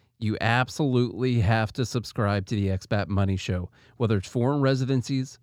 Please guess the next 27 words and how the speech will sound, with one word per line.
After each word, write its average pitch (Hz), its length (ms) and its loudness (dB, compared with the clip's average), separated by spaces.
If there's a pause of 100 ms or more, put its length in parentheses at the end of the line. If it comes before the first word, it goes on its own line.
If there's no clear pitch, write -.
second 123 400 0
passports, 123 680 -2
asset 113 420 0
protection, 131 600 -2 (240)
or - 60 -12
protecting 127 580 -2
your 131 260 2
money 123 420 0 (220)
from 135 380 0
the 151 140 -2 (100)
tyranny 104 720 0
of 117 180 0
taxation, 117 800 0 (400)
there 110 220 2
is 101 160 2
no 127 340 6
better 151 260 2
resource 110 680 -2 (200)
than 98 140 -2
the 95 140 2
Expat 113 500 0
Money 104 300 2
Show. 87 320 -6 (100)
I 113 160 0
mean 123 240 4
that, 87 220 -2 (140)
seriously. 98 680 -2